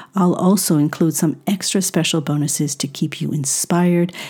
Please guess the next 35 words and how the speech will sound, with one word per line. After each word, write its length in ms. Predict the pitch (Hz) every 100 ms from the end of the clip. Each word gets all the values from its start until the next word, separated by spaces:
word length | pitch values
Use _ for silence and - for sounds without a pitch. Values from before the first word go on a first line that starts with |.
| -
and 300 | - 185 185
motivated 680 | 165 147 135 139 135 135 135
along 300 | 131 131 135
the 100 | 143
way. 300 | 139 135 135 - _ _ _ _ _ - - - -
So 260 | - 190
if 220 | - 180 -
this 200 | 208 -
sounds 300 | 208 196 -
too 180 | 196
good 240 | 208 214 214
to 100 | 202
be 160 | 208 185
true 420 | - 208 220 196
and 160 | 165 165
you're 140 | 170
ready 460 | 143 165 175 180 180
to 160 | - -
up-level 500 | 180 170 175 180 180
your 240 | 160 175
parenting 500 | 185 208 196 190 196
skills 560 | - - 196 202 214 - - - -
as 240 | 170 143
well 260 | 160 165 170
as 140 | 143
your 160 | 156 156
family's 540 | - 160 165 156 135
well-being, 580 | 160 160 160 170 175 180 - - -
head 340 | - 185 190
on 180 | 196 190
over 380 | 156 151 151 156
to 200 | - 156
the 120 | 135
parenting 580 | 139 151 147 139 120 117
school 480 | - - 123 135